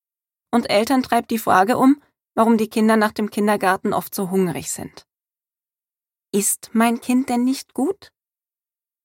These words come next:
Diese Entwicklungen beobachten wir mit Sorge.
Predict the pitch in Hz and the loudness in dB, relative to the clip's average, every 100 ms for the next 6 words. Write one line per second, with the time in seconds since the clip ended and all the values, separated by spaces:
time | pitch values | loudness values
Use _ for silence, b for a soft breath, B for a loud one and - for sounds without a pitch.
0 | _ _ _ _ _ - 254 269 233 226 | _ _ _ _ _ -4 -2 0 -2 -2
1 | 226 233 240 240 240 - 226 226 - - | -4 -2 -2 -2 -2 -4 -2 -2 -4 -4
2 | 208 208 208 - 202 202 - - | -2 -2 -4 -4 -4 -4 -6 -12